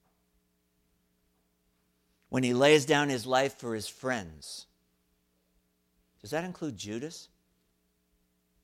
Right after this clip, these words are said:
"The one who ate my bread has lifted his heel against me." Jesus said that just before we tuned in, in the passage that Stacy just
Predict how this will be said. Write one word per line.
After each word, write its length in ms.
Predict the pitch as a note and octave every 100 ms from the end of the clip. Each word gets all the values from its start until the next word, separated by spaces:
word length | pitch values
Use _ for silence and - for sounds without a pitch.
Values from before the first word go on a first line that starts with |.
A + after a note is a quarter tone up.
| _ _ _ _ _ _ _ _ - -
"The 100 | D#3
one 500 | E3 A#3 B3+ B3+ - _
who 220 | - E3+ -
ate 340 | E3+ A3 - E3+
my 220 | E3+ D#3+
bread 720 | A#2 B2+ D#3 C3 G#2 A#2 B2+ _ _
has 320 | - C3 G#2+ A#2
lifted 640 | C3 F3+ A#3+ - A3 F3+
his 340 | F3 D3+ C3+
heel 640 | - - G3+ G3+ G3 F#3+ -
against 520 | D3+ C#3 D3+ D3 -
me." 200 | A2 G2
Jesus 640 | F2+ D3 F3+ D#3+ E3 B2+ -
said 340 | - F3 E3+
that 300 | C#3 A#2 -
just 260 | F#3 F#3+ -
before 400 | D#3+ - D3 C#3
we 240 | C3 F3
tuned 560 | F3 - E3 D#3 C#3 C3+
in, 320 | D3 C3 A#2+
in 220 | A#2 A#2+
the 80 | A#2+
passage 480 | - D3 C#3+ D3 G#2+
that 160 | B2+ -
Stacy 480 | - D3 D3+ C#3+
just 300 | B2 C3 -